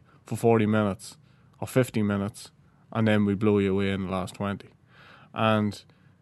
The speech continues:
if you recall two, three years ago, when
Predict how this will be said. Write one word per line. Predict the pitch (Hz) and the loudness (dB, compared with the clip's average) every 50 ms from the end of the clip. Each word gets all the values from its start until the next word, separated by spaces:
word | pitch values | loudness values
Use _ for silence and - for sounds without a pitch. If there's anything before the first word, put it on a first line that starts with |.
| _ _ - | _ _ -6
if | - - | 0 2
you | 160 175 170 156 | 4 6 6 6
recall | 147 - - 139 131 127 123 120 120 117 113 104 95 - - - _ - - - - - - - | 4 4 4 4 6 6 8 6 6 6 4 2 0 -4 -12 -20 _ -20 -20 -20 -20 -20 -20 -6
two, | - - 123 120 123 120 113 | 0 2 4 4 4 2 0
three | - - - - 139 139 135 | -2 -4 -2 2 4 4 6
years | 135 135 139 139 131 | 6 6 6 6 4
ago, | 127 127 131 139 135 135 123 - - - _ _ _ _ _ _ _ _ _ _ _ _ - - _ _ - - - - _ _ - | 4 4 4 6 4 4 2 -2 -10 -20 _ _ _ _ _ _ _ _ _ _ _ _ -20 -20 _ _ -14 -14 -14 -14 _ _ -2
when | - 120 117 113 113 113 110 110 107 - | 2 4 4 4 4 4 4 2 0 0